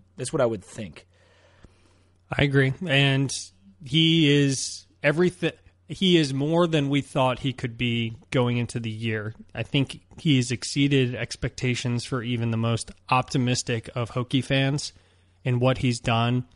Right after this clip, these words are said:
Speaker 2: And his maturity in press conferences after the game, what you can see on the sideline from Hokie clips is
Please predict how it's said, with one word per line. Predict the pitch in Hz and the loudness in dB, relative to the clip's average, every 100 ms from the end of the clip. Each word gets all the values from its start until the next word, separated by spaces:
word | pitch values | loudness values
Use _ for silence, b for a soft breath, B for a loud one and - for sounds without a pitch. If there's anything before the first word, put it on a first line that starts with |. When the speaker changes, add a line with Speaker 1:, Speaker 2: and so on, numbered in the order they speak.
| b b b b _ | b b b b _
Speaker 2:
And | 147 139 127 123 120 - - | 0 2 2 0 -2 -6 -8
his | - 131 | -2 0
maturity | 135 - - 156 151 156 175 165 - | 0 0 2 4 4 4 0 -2 -10
in | 127 127 | -8 -6
press | - 139 143 | -6 -6 -4
conferences | - 143 135 139 127 135 127 123 120 - b b b | -4 -4 -4 -6 -4 -4 -2 -2 -4 -8 b b b
after | 139 143 - | 0 0 0
the | 127 | -4
game, | 117 127 131 123 123 120 110 _ - | 0 2 4 2 0 -2 -6 _ -6
what | 143 | -4
you | 139 | -2
can | 147 131 | -2 -2
see | - 143 | 0 2
on | 135 | 2
the | 123 | 0
sideline | - 127 131 127 127 123 | 0 0 2 0 2 0
from | - 120 | -2 -4
Hokie | 135 123 123 | -2 -2 -6
clips | - 131 123 - - - b b _ _ - | 0 2 2 -2 -6 -8 b b _ _ -2
is | 147 127 123 120 - - | 2 4 4 2 -4 -8